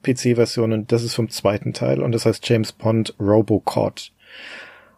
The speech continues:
Ich wusste noch nicht mal, dass es einen dritten Teil überhaupt gibt. Deswegen kann ich jetzt nur raten. Ich glaub nicht, dass es nochmal Robocod ist. Deswegen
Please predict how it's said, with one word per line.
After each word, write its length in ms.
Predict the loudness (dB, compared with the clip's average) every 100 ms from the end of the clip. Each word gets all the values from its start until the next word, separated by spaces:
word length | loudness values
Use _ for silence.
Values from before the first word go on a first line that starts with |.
| _ _ _
Ich 160 | -4 2
wusste 240 | 2 4
noch 100 | 2
nicht 140 | 4 4
mal, 120 | 4
dass 140 | 4
es 140 | 0 -2
einen 80 | 0
dritten 260 | 0 -2
Teil 220 | 0 2 2
überhaupt 280 | 2 0 -4
gibt. 420 | -6 -8 -14 -6
Deswegen 540 | -2 2 2 2 0 _ -6
kann 180 | 0
ich 80 | 4
jetzt 200 | 4 2
nur 160 | -2 0
raten. 520 | 0 0 0 0 -2
Ich 160 | -4 -2
glaub 240 | 0 2
nicht, 260 | 4 2 2
dass 100 | -2
es 120 | 0
nochmal 500 | -2 -2 0 4 4
Robocod 680 | 4 2 2 0 -2 -4 -4
ist. 400 | -2 -2 -2 -6
Deswegen 640 | -6 0 2 4 2 0